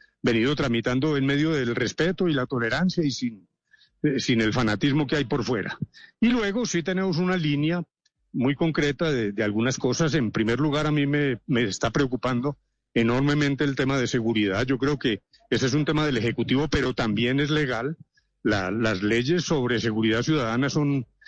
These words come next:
una colcha de retazos. Y está el tema de la policía, que hay que afrontarlo. En mi caso, yo digo que con cariño.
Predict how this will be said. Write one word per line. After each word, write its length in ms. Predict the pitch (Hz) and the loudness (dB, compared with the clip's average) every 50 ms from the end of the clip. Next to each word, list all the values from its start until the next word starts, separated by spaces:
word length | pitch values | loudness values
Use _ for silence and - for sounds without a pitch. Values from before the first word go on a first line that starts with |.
| - - _ | -20 -6 _
una 220 | - 139 147 143 - | 0 2 2 0 0
colcha 380 | - 156 151 143 - - 147 147 | 0 0 0 0 0 -2 -2 0
de 100 | 135 131 | 0 0
retazos. 680 | 131 143 123 - 127 123 120 - 170 160 - - - _ _ _ _ _ _ | -2 -2 -2 -2 -2 -2 -2 -2 -4 -6 -6 -8 -12 _ _ _ _ _ _
Y 80 | 127 | -2
está 160 | 117 113 - 120 | 0 0 0 -2
el 120 | 117 113 | -2 0
tema 240 | - 160 151 175 175 | 0 0 0 0 0
de 60 | 170 | 0
la 80 | 160 151 | -2 -2
policía, 500 | 127 160 139 127 117 - 190 220 214 165 | -2 -2 -2 0 0 0 0 0 0 0
que 80 | - 151 | -2 -2
hay 80 | 143 | -2
que 80 | 139 180 | -2 -2
afrontarlo. 640 | 156 135 160 175 175 - 180 170 160 165 175 165 - - - - - - - - - | -2 0 0 0 0 0 -2 -2 0 0 0 -2 -2 -6 -10 -12 -12 -12 -10 -4 0
En 140 | 131 131 | 0 0
mi 80 | 135 139 | 2 0
caso, 180 | - 170 139 190 | 0 0 2 2
yo 160 | 190 214 214 | 2 2 2
digo 200 | 214 214 214 185 | 2 0 0 -2
que 120 | - 156 | -4 -4
con 220 | 131 - 131 120 120 | -2 -2 -2 -2 -2
cariño. 640 | - 117 110 156 196 214 175 127 98 82 78 - | -2 -2 0 0 2 2 2 0 -2 -2 -4 -8